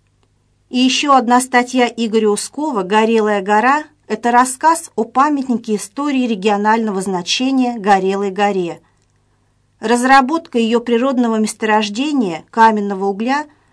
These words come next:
во многом предопределила появление и развитие областного центра. Автор вспоминает основные страницы её истории. В рубрике «Лики земляков» вы познакомитесь со статьёй Прокопьевой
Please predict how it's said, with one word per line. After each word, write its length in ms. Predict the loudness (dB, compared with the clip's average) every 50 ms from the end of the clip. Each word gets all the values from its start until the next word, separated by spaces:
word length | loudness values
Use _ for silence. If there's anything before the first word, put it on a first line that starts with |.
| _ _ -6
во 240 | 2 6 6 6
многом 400 | 6 4 2 0 -2 -2 -4 -6
предопределила 880 | -4 -4 -2 0 0 0 0 -2 -4 -4 -2 -2 -2 -2 -2 -2 -2 -2
появление 760 | -2 0 0 0 0 0 0 -2 -2 -2 -2 -2 -2 -2 -2
и 120 | -2 -2 0
развитие 560 | 0 0 -2 -2 -2 -4 -4 -2 -2 -2 -2
областного 560 | -2 0 -2 -2 -2 -4 -4 -4 -2 -2 -4
центра. 640 | -6 -6 -6 -4 -4 -4 -4 -6 -8 -12 -14 -14 -16 _ _ _ _ _ _ _ _ _ _ _ _ _ 6
Автор 400 | 6 8 8 6 4 0 -6 -6
вспоминает 720 | -6 -6 -4 -2 -2 0 2 4 4 6 6 4 4 2
основные 560 | 0 2 2 2 4 4 4 2 0 -2 -2
страницы 640 | -4 -4 -2 0 0 2 2 2 0 -2 -2 -4 -2
её 260 | -2 0 0 -2 -2
истории. 640 | -2 -4 -6 -6 -2 -2 -2 -2 -2 -6 -8 -12 -14 -18 _ _ _ _ _ _ _ _ _ _ _ _ _ _ _ _ _ _ _ _ _ _ _ _ _
В 160 | -6 -2 0
рубрике 460 | 0 0 0 0 -2 -4 -4 -4 -2 -2
«Лики 300 | 0 -2 -2 -2 -4 -2
земляков» 600 | 0 2 2 2 2 0 -2 -6 -8 -8 -8 -8 -12 _ _ _ _ _ _ _ _ -4
вы 120 | -2 0
познакомитесь 880 | 0 2 0 2 4 4 4 2 2 0 -2 0 0 0 -2 -2 -4 -6
со 100 | -6 -6
статьёй 540 | -6 -2 -2 -2 -2 -2 -4 -6 -6 -6 -6
Прокопьевой 960 | -2 -2 -2 -2 -2 -2 -4 -4 -4 -4 -4 -6 -6 -6 -6 -10 -14 -16